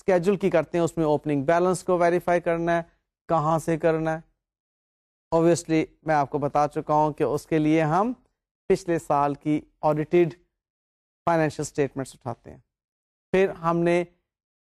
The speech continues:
مزید کتنی liabilities جو ہیں ایزیوم کی اس مرتبہ، کتنی مزید ہمارے اوپر liabilities آئیں اور کتنی ہم نے واپس کر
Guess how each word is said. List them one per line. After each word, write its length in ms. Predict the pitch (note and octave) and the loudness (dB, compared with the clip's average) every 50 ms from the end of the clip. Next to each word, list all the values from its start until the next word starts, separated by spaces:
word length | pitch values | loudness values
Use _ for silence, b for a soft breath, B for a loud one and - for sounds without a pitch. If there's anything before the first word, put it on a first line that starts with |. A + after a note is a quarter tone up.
| _ _ _ _ _ | _ _ _ _ _
مزید 640 | E3 F3+ F#3 D3 D3+ G#3+ A#3 A#3 A#3 A#3 A#3 F3+ E3 - _ | 0 2 2 2 4 4 6 6 6 6 4 2 -2 -6 _
کتنی 520 | G#3 G3+ - - G3+ G#3+ G#3+ G#3+ G#3+ - - _ _ _ _ _ _ | -6 -6 -4 -2 0 0 2 2 0 -2 -6 _ _ _ _ _ _
liabilities 1080 | E3+ D#3+ E3 D#3+ D#3+ D#3+ D#3 D3+ E3 D#3+ D#3+ D#3 - F#3 F#3 F#3 F#3+ G3 G3+ F#3 D#3+ C#3 - - - _ _ _ _ _ _ _ _ _ _ _ _ _ | -2 0 2 2 2 2 2 2 0 0 0 -2 -2 -2 0 2 4 4 4 4 2 0 -4 -8 -12 _ _ _ _ _ _ _ _ _ _ _ _ _
جو 80 | - E3 | -2 0
ہیں 140 | D#3 F3 F#3+ - | 0 0 0 0
ایزیوم 440 | E3+ D3+ B2+ D#3+ D#3 D#3 D#3 D3+ | 0 -2 0 -2 -2 0 0 -2
کی 240 | C#3 - - C#3 C#3 | -4 -6 -6 -6 -6
اس 160 | C3+ - - | -6 -6 -8
مرتبہ، 360 | C3+ C3 B2 - _ C3+ C3 C3 - _ _ _ _ | -12 -12 -12 -10 _ -8 -8 -8 -8 _ _ _ _
کتنی 220 | E3 - E3+ E3+ E3 | -8 -2 0 0 0
مزید 440 | D#3+ D3 - E3+ E3+ E3 C#3+ - - - | 0 0 0 2 2 2 0 -2 -10 -6
ہمارے 200 | C#3+ C#3+ C#3+ C#3+ | -2 -2 0 0
اوپر 160 | C#3+ - D3+ | -2 -2 -2
liabilities 560 | C#3+ C#3 C3+ C3+ C3+ C#3 C3+ - D3+ C#3 C3 | 0 2 2 2 0 -2 -4 -4 -6 -4 -4
آئیں 160 | C#3 C3 B2+ B2+ - _ _ _ _ _ _ _ _ _ _ _ _ _ _ _ _ _ _ - | -4 -4 -4 -6 -12 _ _ _ _ _ _ _ _ _ _ _ _ _ _ _ _ _ _ -2
اور 120 | F#3 E3+ | -2 0
کتنی 280 | - G#3 F#3+ G3 G3 F#3 | 0 0 0 2 2 2
ہم 140 | E3+ E3+ E3 | 2 2 2
نے 200 | E3 F3 F#3+ G3+ F#3+ - _ _ _ _ _ _ _ _ _ _ _ _ _ _ _ _ _ _ _ _ _ _ | 2 2 2 0 -2 -6 _ _ _ _ _ _ _ _ _ _ _ _ _ _ _ _ _ _ _ _ _ _
واپس 420 | C#3 E3+ F3 E3 - G3 F3+ - - | 0 0 0 2 0 -2 -2 -2 -2
کر 140 | F3 D#3 | -2 -2